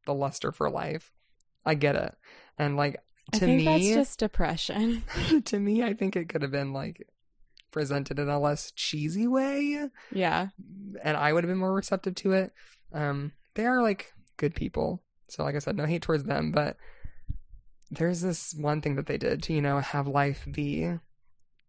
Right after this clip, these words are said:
Speaker 1: a little more zany, a little more fun, a little bit more crazy, because that's what they do. But, like, their definition of, like, "We just did some, like, fun, crazy things," seems very, like,
Speaker 2: Reverse cowgirl?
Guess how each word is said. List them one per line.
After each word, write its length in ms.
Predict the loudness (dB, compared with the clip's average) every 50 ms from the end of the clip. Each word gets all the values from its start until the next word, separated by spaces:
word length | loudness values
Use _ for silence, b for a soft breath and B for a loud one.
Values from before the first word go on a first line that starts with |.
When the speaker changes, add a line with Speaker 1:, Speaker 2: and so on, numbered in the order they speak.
| _ -4 -2
Speaker 1:
a 60 | 0
little 180 | 2 2 2
more 220 | 2 2 0 0 0
zany, 440 | 0 0 0 0 0 2 0 0 0
a 60 | 0
little 160 | 0 0 0
more 160 | 0 0 -2 -4
fun, 220 | -2 0 0 2
a 20 |
little 160 | 4 4 2 2
bit 160 | 2 2 0
more 160 | 2 0 0
crazy, 880 | -2 -4 -4 -2 -2 -2 -2 -2 -4 -4 -4 -4 -4 -2 -2 -2 -2 -2 -2
because 260 | -2 -2 -2 -2 -2
that's 180 | -2 -4 -4 -4
what 80 | -6 -4
they 100 | -4 -2
do. 400 | -2 0 0 0 -2 -2 -4 -6 -6
But, 240 | -2 2 2 4 6
like, 160 | 4 4 4
their 120 | 2 0 4
definition 440 | 4 2 2 2 -2 -2 -2 -4 -6
of, 60 | -4
like, 280 | -2 -2 -2 -2 -4 -6 -12 -14 -12 -6
"We 160 | -4 -4 -2
just 180 | -2 -4 -4
did 160 | -4 -4 -2 0
some, 80 | 0 2
like, 200 | 2 0 0 -6 2 4
fun, 240 | 6 6 6 2
crazy 320 | 0 0 0 0 0 0 -4
things," 400 | -4 -4 -4 -2 -2 -2 -2 -4
seems 320 | -4 -2 -2 -2 -2 -2
very, 260 | -2 -2 -2 0 -2
like, 340 | -2 -2 -2 -4 -6 -10 -16 _ _ -20 -20 _ -4
Speaker 2:
Reverse 400 | 0 0 2 4 4 4 4 2
cowgirl? 640 | 0 -2 -2 -2 -2 0 0 0 0 -2 -4 -6